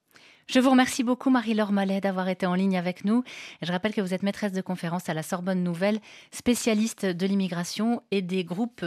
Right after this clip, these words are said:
minoritaires aux États-Unis. Il est huit heures et dix-neuf minutes à New York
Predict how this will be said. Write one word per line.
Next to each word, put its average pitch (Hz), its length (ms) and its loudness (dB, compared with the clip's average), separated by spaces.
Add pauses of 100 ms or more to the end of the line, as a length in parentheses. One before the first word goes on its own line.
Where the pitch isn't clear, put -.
(100)
minoritaires 196 840 0 (180)
aux 185 60 -2
États-Unis. 170 640 -4 (440)
Il 214 120 2
est 220 80 2
huit 233 320 -2
heures 240 340 0 (140)
et 202 80 0
dix-neuf 240 580 -2
minutes 214 540 0 (140)
à 190 100 -2
New 196 120 2
York 190 360 -2